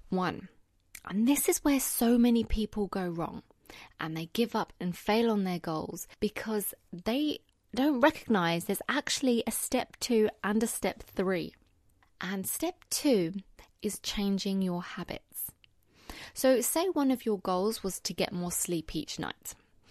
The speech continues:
or just <laughs> have less dark under eye circles, you know. <laughs> Well, if you don't consciously try and get yourself into habit of, say,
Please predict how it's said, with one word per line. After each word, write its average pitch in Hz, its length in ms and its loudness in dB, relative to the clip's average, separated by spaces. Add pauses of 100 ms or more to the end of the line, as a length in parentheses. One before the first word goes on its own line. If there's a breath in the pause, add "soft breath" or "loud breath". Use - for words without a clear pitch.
(420 loud breath)
or 165 240 -6 (100)
just - 380 -10 (120)
<laughs> - 60 -2 (880 loud breath)
have 196 140 0
less - 340 -4
dark 185 280 0
under 175 320 2
eye 151 80 2
circles, - 600 -6
you - 100 -10
know. - 380 0
<laughs> - 60 -8 (480 loud breath)
Well, 240 200 0 (220)
if 240 100 -2
you 277 60 6
don't 320 200 0
consciously 302 680 2
try 226 240 0
and 214 100 0
get - 180 -6
yourself 196 460 -8
into 190 160 -8
habit 190 400 -8
of, - 80 -16
say, 175 380 -6